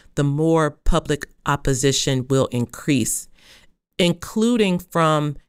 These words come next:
the city council. Um, because at the end of the day, public opinion does influence. That's a whole, our democracy was built upon, we elect representatives to represent our interests.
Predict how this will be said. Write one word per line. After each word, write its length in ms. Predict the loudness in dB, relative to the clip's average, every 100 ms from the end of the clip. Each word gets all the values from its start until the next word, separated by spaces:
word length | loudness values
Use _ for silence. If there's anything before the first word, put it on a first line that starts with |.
| _
the 160 | 0 2
city 420 | 0 0 2 2
council. 920 | 0 0 2 0 -2 -2 -2 -2 -4 -10 _ -20 _ _
Um, 480 | -2 0 0 -2 -8 _
because 360 | -2 0 2 0
at 80 | 0
the 60 |
end 120 | 0 2
of 80 |
the 80 | 0
day, 540 | 0 0 2 0 0 -4 _ -6 0
public 360 | 2 2 -2
opinion 500 | -2 2 2 2 0
does 280 | 2 2 2
influence. 500 | -2 -2 2 2 0
That's 260 | -2 -2 0
a 60 | 2
whole, 240 | 2 0 0
our 140 | 2
democracy 800 | 2 0 0 2 0 0 0 0
was 200 | 0 -4
built 280 | 2 2 2
upon, 560 | -2 -2 0 2 0 -2 -10 -20 _
we 180 | 0 2
elect 300 | 2 0 0
representatives 840 | -4 -2 0 2 2 2 0 -6
to 600 | -6 0 2 2 0 -4 -12 _ _ _ _ _
represent 540 | 0 0 0 0 0 0
our 240 | 0 0 0
interests. 640 | -2 -2 -4 -6 -8 -12